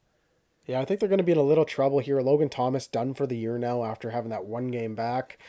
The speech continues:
And it sounds like they're gonna lose Montez Sweat for props, probably two games now, 'cause it's sounding like he's covid positive and unvaccinated. So he'll be out two games.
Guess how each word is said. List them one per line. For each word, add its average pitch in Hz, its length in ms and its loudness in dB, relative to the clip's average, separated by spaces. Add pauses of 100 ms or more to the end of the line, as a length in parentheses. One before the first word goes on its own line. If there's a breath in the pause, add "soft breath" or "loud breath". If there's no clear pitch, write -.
(440 loud breath)
And 127 480 -4
it 131 160 -8
sounds 147 220 2
like 147 120 4
they're 139 80 2
gonna 131 140 0
lose 127 260 -2
Montez 123 520 -2
Sweat - 500 -4
for 139 140 -6
props, 131 420 -2 (140)
probably 139 480 2
two - 340 -6
games 143 440 -4
now, 156 280 0 (400 loud breath)
'cause 117 160 -6
it's 120 160 -8
sounding 147 340 2
like 127 200 -2
he's 135 280 -6
covid 135 440 0
positive 143 500 4
and 120 140 -2
unvaccinated. 139 840 -2 (360 soft breath)
So 135 160 -4
he'll 135 180 -2
be 127 160 -2
out 123 180 -4
two 139 180 -4
games. 127 400 -6